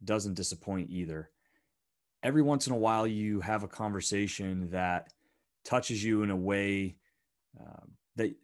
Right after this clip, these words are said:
just you didn't expect. And this one brought me to tears, I'm gonna be honest. My guest is a former guest of the podcast, and I met him through martial arts and jujitsu.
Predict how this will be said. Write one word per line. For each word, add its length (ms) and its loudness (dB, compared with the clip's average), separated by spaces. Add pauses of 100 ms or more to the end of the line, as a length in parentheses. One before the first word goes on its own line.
just 480 -4 (180)
you 160 -4
didn't 240 -2
expect. 640 -4 (800)
And 420 -2
this 240 0
one 240 -2
brought 300 2
me 100 -4
to 100 -8
tears, 600 -6 (120)
I'm 200 -6
gonna 120 -2
be 140 -2
honest. 480 -6 (880)
My 220 0
guest 340 2
is 180 0
a 140 0
former 380 0
guest 340 0
of 80 -8
the 60 -10
podcast, 840 -2
and 380 -4 (360)
I 60 -6
met 280 2
him 200 -2
through 640 -2
martial 380 -2
arts 400 0
and 160 -6
jujitsu. 720 -2